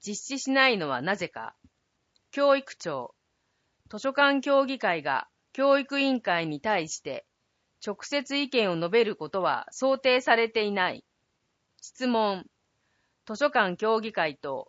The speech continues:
教育委員の懇談について、懇談が教育委員会の運営に支障を招く可能性があるとはどういうことか。教育長。教育委員会は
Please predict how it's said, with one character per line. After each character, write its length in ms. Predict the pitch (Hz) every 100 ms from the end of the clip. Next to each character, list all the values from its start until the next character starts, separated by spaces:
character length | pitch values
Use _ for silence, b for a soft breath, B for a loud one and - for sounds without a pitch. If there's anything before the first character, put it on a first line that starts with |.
| -
教 220 | 254 262
育 280 | 269 254 269
委 20 |
員 180 | 269 226
の 120 | 165
懇 260 | - 202 220
談 240 | 214 214
に 140 | 208 185
つ 100 | 190
い 140 | 151
て、 320 | - 120 - _ _ _ _ _
懇 280 | - 240 254
談 260 | 240 220 214
が 300 | 196 185 - _
教 280 | 269 277 277
育 240 | 269 277
委 20 |
員 160 | 277 262
会 220 | 196 170
の 200 | 165 156
運 300 | 196 214 208
営 160 | 202 185
に 320 | 180 165 -
支 200 | - 226
障 220 | 214 277 269
を 40 |
招 300 | 254 262 262
く 140 | 202
可 160 | - 185
能 200 | 208 247
性 220 | 240 247 240
が 100 | 240
あ 60 |
る 120 | 208
と 140 | 175 147
は 200 | 123 117
ど 240 | 160 285 277
う 80 |
い 100 | 202
う 80 | 147
こ 140 | 139 139
と 120 | 147
か。 220 | 117 104 _ _ _ _ _ _ _ _ _ _
教 260 | - 285 277
育 220 | 285 -
長。 380 | - 156 127 - _ _ _ _ _ _ _ _ -
教 240 | 277 277
育 240 | 277 285 277
委 20 |
員 180 | 277 233
会 260 | 180 160
は 300 | 143 123 -